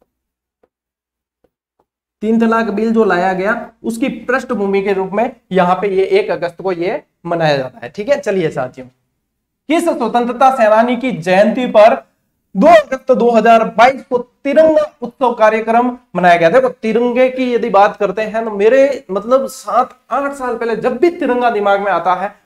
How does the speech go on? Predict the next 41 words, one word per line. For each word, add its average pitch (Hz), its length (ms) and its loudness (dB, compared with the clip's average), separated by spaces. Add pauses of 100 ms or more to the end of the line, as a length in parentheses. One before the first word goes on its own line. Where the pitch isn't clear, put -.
(120)
और 240 120 2
मैंने 277 280 6
एक 269 140 -2
प्रश्न 269 260 -6
ऐसा 233 340 2
याद 233 280 4
किया 240 200 -4
कि 226 120 -6
तिरंगा 294 380 0
याद 247 260 2
आए 247 140 4
और 240 160 0
मुझे 220 200 -2
उन 226 160 -2
व्यक्ति, 214 320 -4
महान 214 320 -2
व्यक्ति 214 300 -10
का 226 140 0
नाम 208 260 0
याद 202 280 0
ना 202 80 -4
आए, 190 180 0
ऐसा 180 200 -8
नहीं 190 180 -4
हो 160 120 -6
सकता। 180 400 -6 (260)
और 226 160 6
उन्हीं 269 220 4
से 285 120 0
संबंधित 220 460 -4
ये 208 120 0 (100)
प्रश्न 226 360 -4
है 233 200 -2 (280)
जिन्होंने 254 380 4
तिरंगे 240 400 -4
की 190 140 -8
डिजाइन 262 500 4
तैयार 208 320 2
की, 220 120 -4
पिंगली 285 640 -2
वेंकैया, 170 600 -2